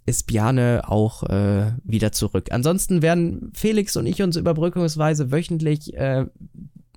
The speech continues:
pünktlich möchte ich jetzt besser mal nicht aussprechen, ähm,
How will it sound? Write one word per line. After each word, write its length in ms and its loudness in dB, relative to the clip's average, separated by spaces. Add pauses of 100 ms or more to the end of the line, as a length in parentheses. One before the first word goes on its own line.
(140)
pünktlich 440 2
möchte 240 2
ich 40 -2
jetzt 180 -2
besser 220 0
mal 120 0
nicht 280 0
aussprechen, 760 -4 (360)
ähm, 600 0